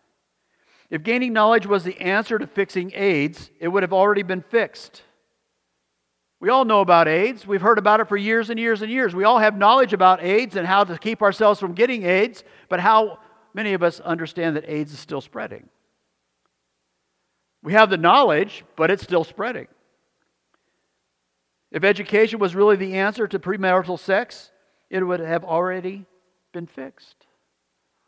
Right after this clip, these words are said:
All of our schools want to give sex education. All of our schools want to teach our kids or how to stay away from sex and sexual relationships. But you want to know something?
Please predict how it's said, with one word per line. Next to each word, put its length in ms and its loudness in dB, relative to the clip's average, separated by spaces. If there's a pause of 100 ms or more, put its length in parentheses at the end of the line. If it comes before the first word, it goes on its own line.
(200)
All 140 2
of 80 2
our 120 4
schools 360 -2
want 160 -4
to 40 -4
give 160 -4
sex 280 -2
education. 560 -2
All 160 6
of 80 0
our 100 4
schools 360 -2 (200)
want 140 -2
to 40 2
teach 280 -6
our 100 2
kids 340 0
or 140 -2
how 160 0
to 60 -6
stay 180 -4
away 240 0
from 160 -12
sex 380 -4 (180)
and 140 -6
sexual 340 -2
relationships. 840 -2 (800)
But 160 -14
you 60 -8
want 160 -10
to 60 -10
know 160 -12
something? 440 -16